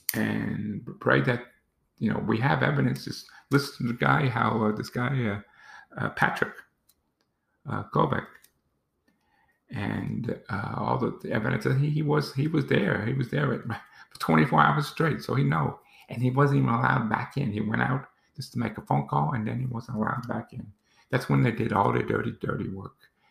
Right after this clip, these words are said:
in the early morning from three thirty to six thirty in the morning, the day after Election Day. So this was their plan. It was always their plan. That's why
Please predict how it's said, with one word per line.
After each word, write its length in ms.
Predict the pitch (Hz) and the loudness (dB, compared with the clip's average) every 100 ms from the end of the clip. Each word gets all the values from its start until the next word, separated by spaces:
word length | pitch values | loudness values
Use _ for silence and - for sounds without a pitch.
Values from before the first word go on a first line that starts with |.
| _ _ | _ _
in 420 | 80 90 92 - - | -8 -4 -4 -6 -8
the 60 | 104 | -4
early 260 | 113 117 | 0 2
morning 300 | 110 104 101 - | 4 4 0 -4
from 120 | - - | -8 0
three 160 | 120 117 | 2 4
thirty 300 | 113 113 113 | 0 0 -4
to 140 | 107 | -8
six 280 | - - - | -10 -12 -8
thirty 280 | 78 80 90 | -8 -8 -10
in 80 | - | -16
the 60 | 90 | -16
morning, 280 | 90 92 - _ _ _ _ _ _ _ | -16 -18 -20 _ _ _ _ _ _ _
the 140 | - 92 | -10 -2
day 240 | 101 110 | 0 0
after 280 | - - - | -2 -2 -4
Election 420 | - - - - | -4 -4 -6 -12
Day. 160 | - - | -12 -16
So 400 | - - - 101 - _ _ _ _ | -6 -2 -2 -4 -12 _ _ _ _
this 180 | - 131 | -4 0
was 180 | 113 110 | 0 0
their 160 | 117 113 | 0 0
plan. 520 | - 123 131 175 170 | 2 2 2 2 -2
It 80 | - | -2
was 180 | 92 - | -2 0
always 360 | 90 117 127 | 2 2 2
their 100 | 139 | 0
plan. 400 | 131 - - 156 | -2 -4 -2 -2
That's 240 | 127 110 - | -2 -4 -6
why 200 | 110 | -6